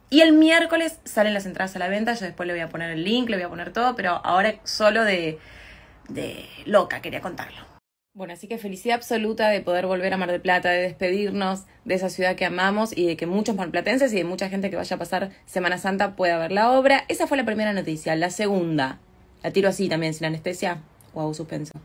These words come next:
Bueno, y la segunda noticia con cero suspenso es que arranca una semana nada más tour. Vamos a ir por algunas ciudades,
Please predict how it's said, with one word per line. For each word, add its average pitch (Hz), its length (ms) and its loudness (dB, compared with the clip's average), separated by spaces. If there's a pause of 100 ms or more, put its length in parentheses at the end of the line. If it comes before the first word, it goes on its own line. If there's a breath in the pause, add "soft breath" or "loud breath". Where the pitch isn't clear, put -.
(480)
Bueno, 196 160 -8
y 196 40 -6
la 214 100 -8
segunda 302 340 -4
noticia 240 440 -4
con 180 220 -6
cero 254 380 4
suspenso 214 640 -4
es 226 160 0
que 226 140 2
arranca 220 720 4 (720)
una 196 180 2
semana 180 320 -4
nada 170 180 -2
más 185 360 -6 (200)
tour. 143 280 -6 (800 loud breath)
Vamos 220 320 4
a 208 40 6
ir 214 160 0
por 214 140 2
algunas 277 400 6
ciudades, 269 680 4